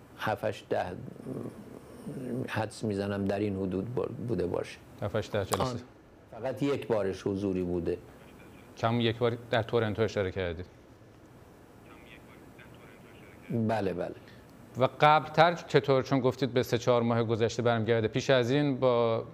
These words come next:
Speaker 2: اه، شاهزاده رضا پهلوی شما تماسایی داشتید؟
Speaker 1: من ده پونزده سال پیش همراه با آقای مصطفی هجری در لندن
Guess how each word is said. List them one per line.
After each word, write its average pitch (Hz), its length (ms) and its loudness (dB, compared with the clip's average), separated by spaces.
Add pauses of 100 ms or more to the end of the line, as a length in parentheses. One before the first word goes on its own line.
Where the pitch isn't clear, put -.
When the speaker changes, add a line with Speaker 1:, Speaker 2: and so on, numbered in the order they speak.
Speaker 2:
اه، 110 260 0
شاهزاده 110 360 -2
رضا 104 140 -2
پهلوی 110 380 2
شما 117 320 0
تماسایی 113 440 -2
داشتید؟ 113 400 -4 (3500)
Speaker 1:
من 117 120 -2
ده 120 240 -2
پونزده 127 560 -2
سال 127 280 0
پیش 127 300 -4
همراه 117 380 0
با 117 140 0
آقای 120 320 0
مصطفی 113 500 -2
هجری 113 560 2
در 117 220 2
لندن 113 600 2